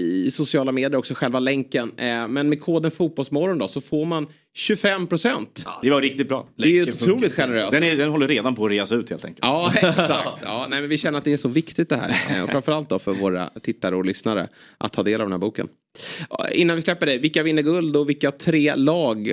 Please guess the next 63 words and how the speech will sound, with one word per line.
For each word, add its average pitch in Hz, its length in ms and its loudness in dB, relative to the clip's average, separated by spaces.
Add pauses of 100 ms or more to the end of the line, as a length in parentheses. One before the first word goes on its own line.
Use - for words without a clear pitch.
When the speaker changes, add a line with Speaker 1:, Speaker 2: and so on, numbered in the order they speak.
Speaker 1:
åker 123 380 2
ur? 143 220 4
Eller 123 180 2
Speaker 2:
Saudi. 135 200 2
Speaker 1:
åker 151 100 4
ur? 113 240 2
Vilka 139 220 2
tre 156 220 2
lag 156 220 2
blir 139 140 4
där 131 100 4
nere? 127 260 2
Speaker 2:
I 127 40 6
Saudi 120 260 2
Speaker 1:
I 175 40 6
Speaker 2:
Pro 180 120 2
League. 160 200 2
Speaker 1:
Saudi 165 120 2
Pro 156 80 6
League. 131 460 2 (160)
Speaker 2:
<laughs> - 180 -16
Ja. - 80 -2
Ehm, 107 840 0
Speaker 1:
I 175 40 2
Allsvenskan. 180 580 -2
Speaker 2:
i 120 60 0 (140)
Elfsborg 151 400 -2
kommer 127 140 0
vinna, 123 180 2
tror 110 160 -2
jag. 92 140 -8
Speaker 1:
Ja. 151 360 -2
Speaker 2:
Ehm, 98 440 -4
det 95 100 -2
känns 104 300 -2
som 92 180 -4
att 85 100 -8
de 87 140 -4
har 87 240 -4 (680)
Speaker 1:
Det - 60 -6
är - 40 -2
dags 117 220 -2
nu. 90 180 -2
Speaker 2:
Ja, 139 240 2
det 135 60 2
är 127 40 2
bäst 110 220 -2
fart 113 200 0
under 110 100 0
fötterna 107 480 -2 (140)
fortfarande 107 340 0
Speaker 1:
Yes. 101 80 -2
Speaker 2:
trots 98 180 -2
det 92 80 0
som 92 100 -8
hände 92 120 -2
mot 87 100 -4
Värnamo. 101 240 2
Och 127 380 0
ut 127 440 2
åker 104 760 0
ju 95 400 2
Varberg, 90 840 -2